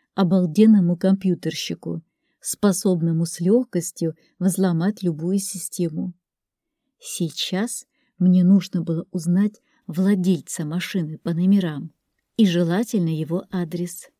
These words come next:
Главное, чтобы приятель не висел сейчас в интернете. Иначе. Но мне повезло. Дык снял трубку практически сразу. Когда-то давно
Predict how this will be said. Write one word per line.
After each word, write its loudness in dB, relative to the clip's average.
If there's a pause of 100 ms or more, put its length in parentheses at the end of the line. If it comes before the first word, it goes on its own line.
(600)
Главное, 0 (200)
чтобы 0
приятель 0
не 2
висел 0
сейчас -6
в -2
интернете. -2 (500)
Иначе. 0 (760)
Но 2
мне 2
повезло. -6 (840)
Дык 4
снял -2
трубку -4 (300)
практически -4
сразу. -8 (1200)
Когда-то 0
давно -2